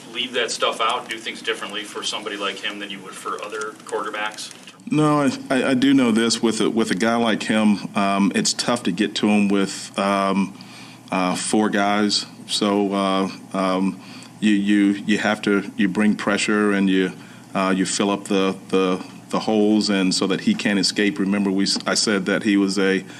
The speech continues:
Speaker 2: uh, the greatest B gap escape guy. So you, you have to bring pressure. You have to, uh, get guys on him. You have to,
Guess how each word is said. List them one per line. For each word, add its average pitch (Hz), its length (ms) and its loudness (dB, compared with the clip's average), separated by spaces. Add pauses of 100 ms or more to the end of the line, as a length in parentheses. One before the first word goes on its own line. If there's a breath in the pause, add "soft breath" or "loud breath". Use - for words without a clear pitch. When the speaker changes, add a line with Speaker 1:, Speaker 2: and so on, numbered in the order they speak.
(300 loud breath)
Speaker 2:
uh, 95 220 0
the 92 100 0
greatest 98 360 0
B 104 120 2
gap 95 240 0
escape 95 360 2
guy. 98 280 2
So 98 180 2
you, 95 220 2 (380 loud breath)
you 92 80 -2
have 104 220 -2
to 104 60 0
bring 98 220 2
pressure. 104 460 2
You 98 160 2
have 101 320 0
to, 98 300 2 (420 loud breath)
uh, 95 180 2
get 95 260 -2
guys 101 340 2
on 104 200 0
him. 101 140 2
You 95 100 2
have 101 320 0
to, 101 340 2